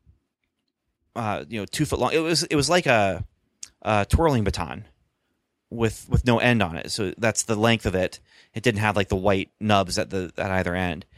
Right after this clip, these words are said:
And they would just held it, and all, and when you hold it,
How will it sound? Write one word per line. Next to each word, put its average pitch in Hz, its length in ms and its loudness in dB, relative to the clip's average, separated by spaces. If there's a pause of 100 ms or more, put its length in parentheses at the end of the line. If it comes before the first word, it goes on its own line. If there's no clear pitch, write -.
(380)
And 107 220 0
they 107 100 6
would 104 120 -2
just 101 160 -4
held 147 340 2
it, 101 180 2
and 110 160 -2
all, 117 120 0
and 113 240 -4
when 117 100 0
you 107 100 0
hold 160 340 2
it, - 220 0